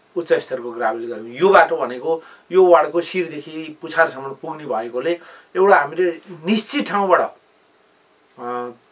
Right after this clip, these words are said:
तल्लो भेगको साथीहरूलाई निश्चित ठाउँबाट, अ, स्थानीय निकाय हाम्रो गौरादहको सदरमुकाम गौरादह बजारसम्म आउने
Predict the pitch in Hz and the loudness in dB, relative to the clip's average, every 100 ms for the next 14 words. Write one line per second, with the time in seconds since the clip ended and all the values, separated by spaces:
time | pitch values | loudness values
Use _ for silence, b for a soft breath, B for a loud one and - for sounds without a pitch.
0 | _ _ _ _ 160 214 240 160 147 190 | _ _ _ _ 6 8 4 2 0 0
1 | 185 170 170 175 165 175 185 165 180 254 | 0 2 2 4 4 4 0 -2 -4 -4
2 | 226 175 170 170 202 B B B - 131 | 0 0 4 4 4 B B B -10 -8
3 | 131 131 127 127 127 120 120 123 127 - | -6 -6 -6 -8 -8 -8 -8 -10 -14 -14
4 | 117 - 165 165 156 147 147 135 135 143 | -6 0 0 0 -4 0 0 0 -2 -2
5 | 143 143 143 135 147 143 143 139 127 147 | 0 2 2 0 -4 -6 -6 -6 -8 -6
6 | 135 131 127 123 135 131 131 123 117 127 | -4 -2 -2 0 0 0 -4 -8 -8 -8